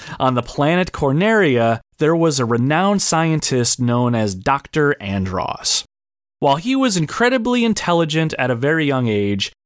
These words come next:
his experiments started to get out of hand and would eventually start to endanger the lives of the people on the planet.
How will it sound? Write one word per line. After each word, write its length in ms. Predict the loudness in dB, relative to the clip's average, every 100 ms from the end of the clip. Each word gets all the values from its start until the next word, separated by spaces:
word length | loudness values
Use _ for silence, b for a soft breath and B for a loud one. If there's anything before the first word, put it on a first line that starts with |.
| -4
his 200 | -2 0
experiments 680 | -2 -2 0 2 2 0
started 340 | 0 0 0 -2
to 60 |
get 220 | -2 -2
out 180 | 0 -2
of 80 | -2
hand 440 | -2 0 0 0
and 140 | 0 0
would 100 | 0
eventually 440 | 0 -2 -2 -2
start 280 | 0 0 -2
to 100 | -2
endanger 460 | -2 0 0 0 0
the 120 | 0
lives 400 | 0 0 0 -2
of 100 | -2
the 80 | -4
people 340 | -4 -6 -4
on 100 | -4
the 60 | -4
planet. 440 | -4 -2 -2 -4